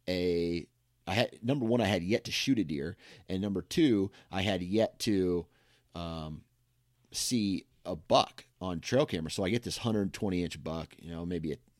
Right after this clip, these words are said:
I don't know if it was a ten pointer or eight pointer or nine pointer or whatever. He's just, like, a two-year-old, right, in Iowa. And I take it to the farmer whose land I was on. I was like, "Oh, check this out. Look at this buck." And he goes, "Yeah, what about it?"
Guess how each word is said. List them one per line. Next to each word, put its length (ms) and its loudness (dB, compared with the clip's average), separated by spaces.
I 60 -6
don't 120 -6
know 80 -4
if 120 -8
it 40 -4
was 120 -4
a 40 -8
ten 280 -6
pointer 320 -6
or 80 -8
eight 180 -4
pointer 300 -6
or 60 -6
nine 240 -6
pointer 240 -10
or 20 -10
whatever. 320 -6
He's 180 -8
just, 320 -14
like, 120 -6
a 60 -6
two-year-old, 580 0
right, 340 -2
in 120 -8
Iowa. 460 -8
And 100 -4
I 60 2
take 220 6
it 100 -2
to 120 2
the 260 0
farmer 640 4
whose 240 0
land 260 4
I 60 6
was 160 2
on. 80 -2
I 40 -2
was 100 -2
like, 200 -10
"Oh, 160 -4
check 260 0
this 220 0
out. 160 6
Look 120 2
at 60 0
this 160 2
buck." 320 4
And 100 0
he 60 0
goes, 340 -2
"Yeah, 200 6
what 160 6
about 220 4
it?" 160 -6